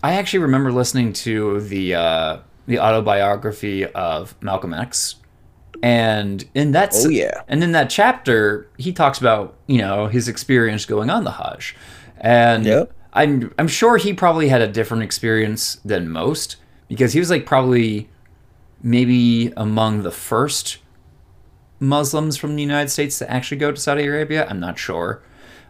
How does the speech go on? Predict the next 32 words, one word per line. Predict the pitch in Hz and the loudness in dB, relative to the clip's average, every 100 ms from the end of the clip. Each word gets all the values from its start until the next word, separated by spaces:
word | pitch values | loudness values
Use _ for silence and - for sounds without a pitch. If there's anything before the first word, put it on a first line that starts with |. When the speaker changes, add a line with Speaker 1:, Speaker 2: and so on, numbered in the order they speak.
| - | -4
Speaker 1:
Um, | 104 101 104 104 95 | 2 4 4 2 -2
like, | 113 101 | -4 0
he | 131 | 0
was | 117 117 | 0 0
interviewed | 117 113 107 113 107 104 - | 0 0 0 0 0 -2 0
by | 98 98 95 95 - | 2 2 0 -2 -8
a, | 101 98 87 | -6 -4 -4
uh, | 80 85 - | -4 -6 -8
I | 95 | -10
think | - 180 | -10 -8
he | |
was | 202 131 | -6 -6
a | |
qadi, | - - 101 - 78 | -8 -8 -8 -8 -8
I'm | - | -6
not | 113 101 | -8 -8
sure, | - 73 71 - - - - | -8 -8 -8 -12 -20 -20 -16
but, | 117 90 87 | -4 -2 0
uh, | 90 85 82 87 - | 0 2 0 -2 -2
basically, | 160 151 139 139 | -2 -2 0 2
like, | 127 110 | 2 0
a | |
government | 92 101 98 98 92 - | 0 0 0 -6 -8 -8
religious | 104 95 - - | -6 -4 -4 -8
official, | - - - 90 - - - - - - 104 | -8 -10 -8 -8 -12 -20 -20 -20 -20 -6 0
um, | 95 87 87 87 92 | 2 2 0 -2 -2
basically | 117 117 - 113 107 101 98 95 95 92 | 0 0 -2 -2 0 0 -2 -4 -8 -8
explaining, | 113 - - 117 107 104 101 92 95 101 - 123 - | -6 -4 -4 -2 -2 -2 -6 -6 -8 -10 -10 -10 -4
and | 139 | -2
basically | 139 180 151 156 127 | 2 2 0 0 0
to | 107 | 0
vet | 95 117 101 | 0 2 2